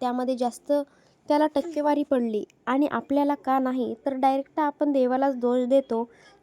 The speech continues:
की त्याच्यासोबत चांगलं करतोस आणि माझ्यासोबतच वाईट का? तर तसं काहीही नसतं. देव फक्त योग्य वेळेचीच वाट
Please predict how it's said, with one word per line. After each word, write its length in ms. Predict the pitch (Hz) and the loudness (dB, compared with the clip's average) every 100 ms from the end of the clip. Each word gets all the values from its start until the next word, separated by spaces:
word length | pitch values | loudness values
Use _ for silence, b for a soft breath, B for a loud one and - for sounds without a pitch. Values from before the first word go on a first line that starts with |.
| - | -4
की 60 | |
त्याच्यासोबत 800 | 311 - 262 294 294 320 311 320 | -2 0 0 0 0 2 2 2
चांगलं 300 | 277 254 277 | 0 0 0
करतोस 440 | 277 285 - 294 294 | -2 -4 -2 -2 -2
आणि 200 | 277 285 | -2 0
माझ्यासोबतच 840 | 262 233 262 - 269 277 285 277 | -2 -4 -6 -4 -4 -2 -2 -4
वाईट 360 | 247 226 233 - 262 | -2 -2 -4 -8 -6
का? 120 | 226 - b b b b - | -6 -8 b b b b -2
तर 100 | 302 294 | -2 0
तसं 220 | 269 - | -2 -2
काहीही 520 | 277 233 247 269 285 294 | -2 -2 -4 -4 -2 -2
नसतं. 460 | 302 302 - 240 - - | -2 -4 -6 -6 -6 -4
देव 260 | 254 269 269 | 0 0 0
फक्त 260 | 269 - 277 | -6 -6 -2
योग्य 420 | 262 233 220 254 | -2 -2 -2 -2
वेळेचीच 460 | 240 240 240 262 254 | 0 -2 -4 -8 -4
वाट 220 | 226 | -4